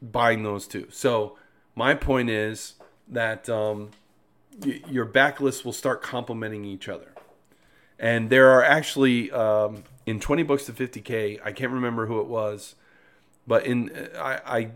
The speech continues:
sent you guys the resources in another video, but there's, uh, there was a really good presentation on how to get box sets and,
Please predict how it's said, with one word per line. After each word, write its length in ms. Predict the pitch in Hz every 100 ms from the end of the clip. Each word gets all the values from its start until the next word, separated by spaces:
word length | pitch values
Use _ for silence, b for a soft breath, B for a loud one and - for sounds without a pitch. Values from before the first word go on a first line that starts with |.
| -
sent 360 | - 143 135
you 60 | 127
guys 360 | 120 117 113 101
the 120 | 107
resources 600 | 117 120 - 107 104 101
in 140 | 104
another 260 | 101 104 104
video, 560 | 101 113 104 98 92 87 b b b b b -
but 300 | 113 - -
there's, 480 | 117 117 120 113 104
uh, 440 | 110 107 101 101 95 165
there 180 | 123
was 140 | 117 113
a 60 |
really 440 | 107 123 180 202 175
good 640 | 117 123 127 123 123 113 _ _ _ _ _ _ _ _ _ _ _ _ _ _ -
presentation 880 | - 143 131 120 123 123 - 104 98 -
on 140 | 110
how 240 | 107 123
to 80 | 131
get 480 | 123 120 104 - 110
box 320 | 117 135 139
sets 400 | - 113 110 -
and, 360 | - 107 101